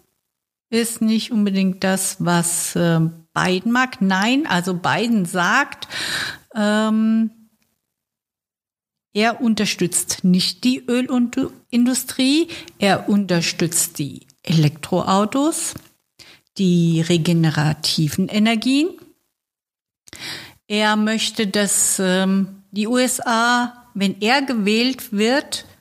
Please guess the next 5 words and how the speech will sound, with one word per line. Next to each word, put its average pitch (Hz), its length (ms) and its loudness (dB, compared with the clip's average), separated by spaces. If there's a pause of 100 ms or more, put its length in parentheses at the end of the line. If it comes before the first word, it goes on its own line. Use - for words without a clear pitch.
(1700)
in 220 160 2
das 233 240 0
Pariser 208 460 0
Klimaabkommen 175 960 2
zurückkommen. 160 840 2